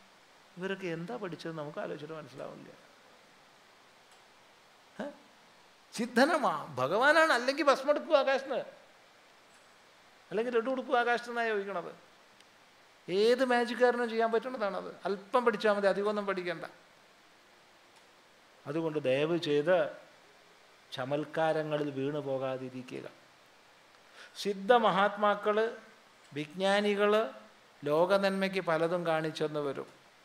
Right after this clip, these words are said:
മൂഢന്മാരെ ആകർഷിക്കാൻ ചിലപ്പോ ചിലതൊക്കെ കാണിക്കേണ്ടി വരും. അത് അവർക്ക് ബാധയല്ല. പക്ഷെ ഉപാസകന്മാർക്ക് അത് ബാധയാണ്. അത് ശരിക്കും മനസ്സിലാക്കുക.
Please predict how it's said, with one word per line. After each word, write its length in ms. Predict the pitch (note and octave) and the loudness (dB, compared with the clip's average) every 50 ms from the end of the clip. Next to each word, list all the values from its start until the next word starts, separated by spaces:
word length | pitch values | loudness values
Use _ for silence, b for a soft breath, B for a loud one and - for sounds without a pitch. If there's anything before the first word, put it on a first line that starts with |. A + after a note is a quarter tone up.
| _ _ _ _ - | _ _ _ _ -12
മൂഢന്മാരെ 800 | B2+ C3 C#3 D#3 F3 F#3 D#3+ F#3+ F#3 F#3 F3+ F3+ F3 F3 F3+ F3 D#3+ D3 D3+ | -6 -4 -2 -2 0 4 4 4 4 4 2 2 2 4 4 2 2 2 0
ആകർഷിക്കാൻ 560 | D#3+ D#3+ F3+ E3+ C#3 E3+ E3+ E3 F#3 F3 E3+ | -2 -2 -2 -4 -4 -6 -4 -2 -2 -2 0
ചിലപ്പോ 560 | D#3+ D#3+ D3 D3 D3 F3 F#3 E3+ C3 - B B B B B B - | 0 0 0 0 2 4 4 4 4 2 B B B B B B -8
ചിലതൊക്കെ 420 | - D#3 D3+ D3+ D3 D3+ D3 D3+ | -4 -2 0 0 0 0 -2 -2
കാണിക്കേണ്ടി 600 | D3 C#3 C#3 C3+ C#3 C#3+ C#3+ C#3 D3 C3 C3 C3+ | -4 -4 -4 -6 -6 -8 -8 -8 -8 -10 -8 -10
വരും. 280 | C3 C3 C3 C3 C3+ C3+ - - - - - - - - - - | -10 -10 -10 -10 -12 -14 -16 -20 -20 -20 -20 -20 -20 -20 -18 -12
അത് 120 | - C#3 C#3 | -8 -6 -6
അവർക്ക് 400 | C3+ C3 C3+ D3 C#3+ C#3 - D#3 | -6 -4 -4 -4 -4 -4 -8 -8
ബാധയല്ല. 760 | C#3 C3 B2+ C3 B2+ B2 C3+ C3 C3 B2 A#2+ B2 B2+ B2 - - - - - - - - - - - - - - - | -6 -6 -6 -6 -8 -8 -8 -6 -6 -8 -8 -10 -10 -12 -12 -16 -20 -20 -20 -20 -20 -20 -20 -20 -20 -20 -20 -10 -8
പക്ഷെ 200 | C#3+ C3 - E3+ D#3+ - E3+ D3 | -8 -6 -6 -8 -6 -6 -8 -6
ഉപാസകന്മാർക്ക് 1080 | - - F3+ F#3+ G3+ A#3 B3+ B3 B3+ B3+ B3 B3 A3+ G3+ F3+ D#3 D3 C3+ - - F3+ F#3+ - C3+ | -2 0 0 2 2 2 2 2 0 4 4 4 4 6 6 4 4 4 2 -2 -4 -4 -2 0
അത് 300 | C3 D3 G3 - - - - - - - - - - - - - - _ - - - | 2 4 2 2 0 -6 -14 -20 -20 -20 -20 -20 -20 -20 -20 -20 -20 _ -20 -20 -18
ബാധയാണ്. 680 | B2 A2+ A2 A2+ A2+ G#2+ - A#2 A#2+ - - G2+ G#2 F#2+ - - - - - - _ _ _ _ - - C#3 | -14 -14 -12 -12 -14 -14 -12 -12 -12 -12 -12 -14 -16 -18 -20 -20 -20 -20 -20 -20 _ _ _ _ -20 -16 -14
അത് 60 | B2+ | -8
ശരിക്കും 380 | A#2+ C3+ B2 B2+ B2+ D3+ D3+ | -6 -6 -6 -6 -8 -8 -8
മനസ്സിലാക്കുക. 600 | C#3 C3 B2+ B2 - D3 C3+ B2 A2+ - - A#2+ | -8 -8 -8 -8 -10 -10 -10 -10 -12 -12 -14 -18